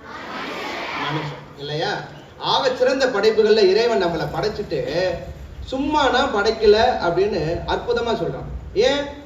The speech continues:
ஒவ்வொரு மனிதருக்குள்ளேயும் ஏதோ ஒரு தனித்திறமை ஒளிந்து கொண்டிருக்கிறது.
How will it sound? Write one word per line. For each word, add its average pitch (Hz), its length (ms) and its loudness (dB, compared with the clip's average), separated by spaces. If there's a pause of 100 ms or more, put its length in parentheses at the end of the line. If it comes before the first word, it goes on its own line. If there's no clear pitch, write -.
(440)
ஒவ்வொரு 302 500 4
மனிதருக்குள்ளேயும் 214 840 4
ஏதோ 226 500 4
ஒரு 226 260 2
தனித்திறமை 202 640 -2
ஒளிந்து 202 360 0
கொண்டிருக்கிறது. 131 840 -6